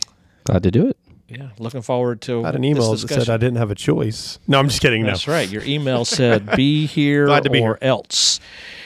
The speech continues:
Speaker 2: Yeah, 'cause you get those kind of emails all the time from anybody.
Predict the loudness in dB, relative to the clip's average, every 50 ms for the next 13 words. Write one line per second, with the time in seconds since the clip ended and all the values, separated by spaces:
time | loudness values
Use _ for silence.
0 | -20 -20 _ -12 -10 -8 -8 -8 -10 -10 -12 -12 -10 -8 -6 -8 -6 -6 -6 -6
1 | -6 -4 -4 -4 -2 -2 -2 -2 -2 -2 -4 -6 -6 -6 -6 -6 -6 -6 -4 -2
2 | -2 -2 -2 -2 -2 -4 -4 -4 -4 -6 -8 -8 -12 -14 -14 -14 -16 -20 -20 -20
3 | -20 -16 -10 -8 -8 -8 -8 -8 -10 -12 -14 -10 -6 -4 -2 0